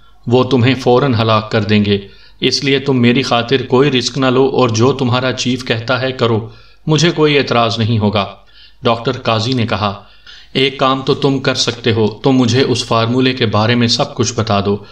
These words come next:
मैं चीफ को कह देता हूँ कि मैंने तुम्हें रजामंद कर लिया है, इस तरह तुम यहाँ हमारे पास रह जाओगे, फिर मौका मिलते ही मैं तुम्हें निकाल दूंगा,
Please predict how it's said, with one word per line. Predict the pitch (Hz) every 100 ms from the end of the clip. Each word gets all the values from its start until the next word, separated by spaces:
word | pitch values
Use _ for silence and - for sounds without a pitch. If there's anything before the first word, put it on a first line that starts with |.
| - - -
मैं | 135 135
चीफ | 143 143
को | - 135
कह | 147 135
देता | 143 -
हूँ | 131 143
कि | 123
मैंने | 123 120 131
तुम्हें | 131 123 131
रजामंद | 113 120 120 123 120
कर | 117 113
लिया | 131 131
है, | 131 131
इस | 131 -
तरह | 123 127
तुम | 117 139 131 -
यहाँ | 123 120 135
हमारे | 123 120 127
पास | 120 117 120 120
रह | 113
जाओगे, | 110 107 101 104 101 - - - - -
फिर | 131
मौका | 127 120 123 123
मिलते | 120 120 131
ही | 131 143
मैं | 117 117
तुम्हें | 123 113 123
निकाल | 113 113 107
दूंगा, | 107 107 101 98